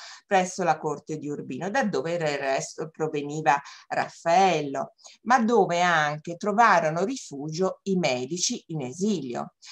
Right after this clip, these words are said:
Qui soggiornarono in questi anni, eh, Giuliano Duca di Nemours, ehm, poi Duca di Nemours, e qui anche il cardinale Giovanni, che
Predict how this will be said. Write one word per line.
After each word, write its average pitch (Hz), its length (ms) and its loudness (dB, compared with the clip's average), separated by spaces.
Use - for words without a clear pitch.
Qui 285 200 -4
soggiornarono 156 920 -2
in 156 140 -6
questi 185 420 -2
anni, 165 540 0
eh, 160 140 -4
Giuliano 156 480 0
Duca 143 260 -8
di 139 160 -10
Nemours, 165 800 4
ehm, 151 800 4
poi 170 320 8
Duca 147 260 -8
di 156 120 -8
Nemours, 196 640 2
e 202 240 0
qui 202 300 0
anche 185 420 0
il 156 220 -4
cardinale 151 840 0
Giovanni, 160 760 2
che - 180 -10